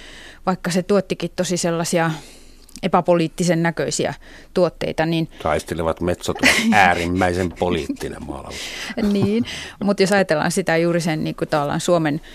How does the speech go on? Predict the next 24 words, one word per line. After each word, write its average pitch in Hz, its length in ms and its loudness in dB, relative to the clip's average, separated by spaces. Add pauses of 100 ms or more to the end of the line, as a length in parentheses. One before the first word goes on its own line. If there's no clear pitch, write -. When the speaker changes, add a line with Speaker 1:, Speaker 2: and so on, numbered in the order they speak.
(140)
Speaker 1:
Suomikuvan 160 640 2
luomista, 147 440 2
niin 107 140 -2
siinä 175 240 2
mielessä 160 400 -2
se 165 180 2
oli 165 160 4
aika 156 220 -2
voimakasta 165 460 0
tämmöistä 156 260 -4
kansallisuuspolitiikkaa, 165 1120 -2
mutta, 180 280 -2 (420)
mut - 180 -4
taide 240 280 4 (280)
pysyttelee 233 540 0
nyt 220 180 2 (280)
mielenkiintoisella 196 880 0
tavalla 190 460 0
ehkä - 260 -6
sellaisen 190 400 0
puoluepolitiikan 180 880 2
ulkopuolella, 175 720 2
koska - 380 -4
se, 170 260 -2